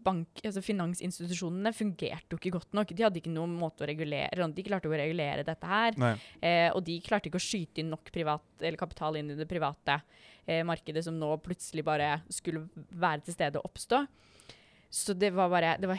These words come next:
Speaker 1: helt kaos. Og så i nittisju så bare forklarer hun veldig godt en sånn inn-, dagbok fra en, en, et barn, eller en tenåring.
Speaker 2: Mm.
Speaker 1: Hva som skjer nå. Nå, eh, nå gikk dette her,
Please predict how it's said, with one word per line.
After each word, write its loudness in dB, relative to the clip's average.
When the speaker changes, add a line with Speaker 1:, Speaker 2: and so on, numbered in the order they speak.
Speaker 1:
helt 0
kaos. 2
Og 0
så 2
i 0
nittisju -2
så -2
bare -4
forklarer -2
hun -2
veldig -2
godt -6
en -4
sånn -2
inn-, -4
dagbok 2
fra 0
en, -2
en, -4
et -2
barn, 2
eller 0
en -2
tenåring. -2
Speaker 2:
Mm. 0
Speaker 1:
Hva 2
som -6
skjer -2
nå. -4
Nå, 6
eh, 2
nå -2
gikk 0
dette -2
her, 4